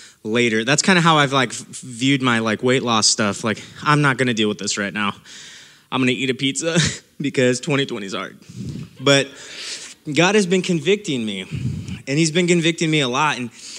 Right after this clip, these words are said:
and as I put this message together, it was different than most messages that I've written. Uh, 'cause if you guys know me, I, I usually just tell a bunch of stories and,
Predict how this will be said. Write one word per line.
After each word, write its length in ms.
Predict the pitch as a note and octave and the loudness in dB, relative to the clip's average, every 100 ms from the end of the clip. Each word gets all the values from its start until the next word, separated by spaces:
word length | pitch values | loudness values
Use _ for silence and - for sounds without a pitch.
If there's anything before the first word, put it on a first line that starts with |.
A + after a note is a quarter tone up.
| - - - | -18 -14 -4
and 160 | D3 | 0
as 100 | D#3+ | 4
I 80 | E3 | 2
put 240 | D3+ G#3 G#3 | 4 2 4
this 420 | F#3 - D3 B2 | 4 4 0 -2
message 520 | C3+ D#3 G3+ F#3+ D3 | 2 4 4 2 2
together, 360 | D3+ D#3+ G3+ E3 | 2 2 2 4
it 140 | D#3+ | 4
was 160 | D#3+ - | 2 4
different 380 | G3+ G#3+ A3 | 2 4 0
than 300 | F#3+ D#3+ C#3 - - _ | 2 0 0 -4 -18 _
most 420 | C3 D#3 G3+ - | 0 4 4 2
messages 600 | C#3+ D#3 G3+ F3+ C#3+ C3+ | 0 0 2 0 -2 -2
that 100 | C#3 | 0
I've 200 | C#3 A2+ | -2 -2
written. 380 | B2 F#3 C#3+ B2 - - - - - - | -2 -4 -4 -8 -12 -20 -20 -20 -14 0
Uh, 140 | D3 | 0
'cause 160 | D3+ E3 | 2 0
if 100 | D#3 | 0
you 80 | F#3 | 2
guys 240 | F#3 F3 | 2 2
know 200 | E3+ E3 | 2 2
me, 340 | D#3+ G3 D#3+ | 2 2 0
I, 340 | D3+ D3+ D#3+ D3+ B2 G2 | 0 0 0 -2 -8 -12
I 200 | G#2 D3 | -4 -2
usually 420 | D#3 E3+ D#3+ E3 | 0 -2 -2 -2
just 240 | D#3 D3 - | 0 -2 -2
tell 160 | D#3+ | -2
a 80 | D#3+ | -2
bunch 240 | C#3+ D3 C#3+ | -2 -2 -2
of 60 | |
stories 640 | - - D#3 D#3 E3 E3 C#3+ | -2 -2 -2 0 0 0 -2
and, 200 | A#2 | -4